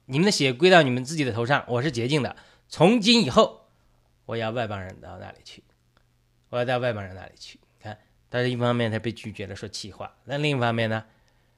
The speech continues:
圣灵可能在后面说，“你看，我早就引领你，主耶稣早就告诉你了。”我，我圣灵说，“我早就引领你了，你非要去跟外邦人传福音。”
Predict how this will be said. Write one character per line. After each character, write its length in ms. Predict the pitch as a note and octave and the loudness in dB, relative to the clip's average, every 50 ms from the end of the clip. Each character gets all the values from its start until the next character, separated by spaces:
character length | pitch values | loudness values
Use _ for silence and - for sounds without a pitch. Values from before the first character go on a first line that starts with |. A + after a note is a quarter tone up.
| _ _ _ _ _ _ _ _ | _ _ _ _ _ _ _ _
圣 280 | - - - C#3 B2+ A#2 | -10 -4 0 0 2 2
灵 280 | A2 G2+ G2+ G#2+ - - | 0 0 -2 -4 -8 -10
可 120 | - - G#2 | -10 -8 -6
能 100 | G2+ G2+ | -6 -4
在 180 | G2+ G2+ G2 | -4 -4 -6
后 140 | F#2 - - | -6 -6 -6
面 140 | G#2+ G2 F2+ | -6 -6 -6
说 100 | F#2 G#2 G2+ | -6 -6 -6
，“你 60 | A#2+ | -4
看， 140 | A2+ A#2+ A2 | -4 -4 -4
我 60 | A2 | -4
早 240 | A#2 - - E2+ E2+ | -4 -4 -6 -8 -6
就 100 | F#2 B2 | -6 -6
引 200 | B2+ A2+ A2+ A2 | -4 -4 -4 -4
领 160 | G#2+ G#2 G2 | -6 -6 -8
你， 160 | F#2 - - - _ _ _ - | -10 -12 -16 -20 _ _ _ -4
主 140 | - A#2+ | -2 0
耶 80 | A#2+ B2+ | 0 0
稣 100 | A#2 B2+ | 0 -4
早 200 | A2+ - E2+ E2+ | -6 -8 -8 -6
就 120 | F#2+ B2 | -6 -6
告 160 | A#2 B2 A2 F#2+ | -4 -4 -4 -4
诉 120 | F2+ F#2+ | -6 -12
你 120 | D#2+ C#2+ - | -18 -18 -20
了。” 60 | - - - _ _ _ _ _ _ _ _ _ _ _ _ _ _ _ _ _ _ _ _ | -20 -20 -20 _ _ _ _ _ _ _ _ _ _ _ _ _ _ _ _ _ _ _ _
我， 260 | - - B2+ C#3+ D3 - | -12 -10 -8 -8 -8 -8
我 120 | B2 B2 | -8 -8
圣 180 | - - B2+ A#2 | -6 -4 -4 -4
灵 280 | A2 G#2+ A2 A2+ A2+ | -4 -4 -4 -6 -6
说 100 | G#2+ B2 | -4 -4
，“我 140 | A2+ B2 B2+ | -4 -4 -2
早 180 | - B2 - A2 | -2 -4 -2 -2
就 100 | A#2+ C3 | -2 -2
引 200 | A2+ A2+ A2 A2+ | 0 0 0 -2
领 180 | A#2 A2 G#2+ | -2 -2 -4
你 80 | G#2 - | -6 -8
了， 100 | - - - _ - - - | -10 -16 -20 _ -20 -14 -6
你 120 | - D3+ C#3+ | -4 -2 -2
非 160 | C#3+ - G#3 | 0 2 4
要 140 | G#3 F3 C3+ | 4 4 4
去 140 | A#2+ C3 A#2 | 0 -4 -6
跟 220 | G#2+ A#2+ A2+ A#2 | -6 -6 -4 -4
外 120 | A#2 G#2+ | -4 -4
邦 140 | G2 G2+ G2+ | -4 -6 -6
人 120 | G2 G2 G2+ | -8 -8 -10
传 200 | G2 G2 G2 F#2+ | -10 -10 -10 -10
福 60 | G2 | -10
音。” 120 | G2 F2+ | -10 -12